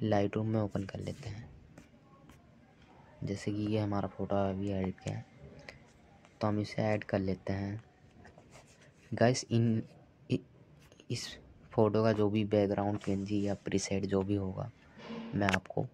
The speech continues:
Telegram में अपलोड कर दूँगा, वहाँ से डाउनलोड कर सकते हो।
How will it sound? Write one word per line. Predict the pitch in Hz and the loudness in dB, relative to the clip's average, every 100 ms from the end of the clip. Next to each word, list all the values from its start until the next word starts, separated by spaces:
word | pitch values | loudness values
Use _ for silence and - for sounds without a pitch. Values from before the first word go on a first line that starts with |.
| - _ | -14 _
Telegram | 101 98 101 101 98 | 2 4 0 -2 -2
में | 101 110 - - - | -2 -4 -8 -12 -10
अपलोड | - 104 101 | 2 2 4
कर | 101 95 | 4 4
दूँगा, | 98 101 | 2 -2
वहाँ | 101 98 | -2 -2
से | - | -4
डाउनलोड | 107 101 98 98 95 104 | -8 0 2 2 0 -2
कर | - 92 | -2 -6
सकते | - - - 95 | -6 -10 -8 -8
हो। | 98 | -8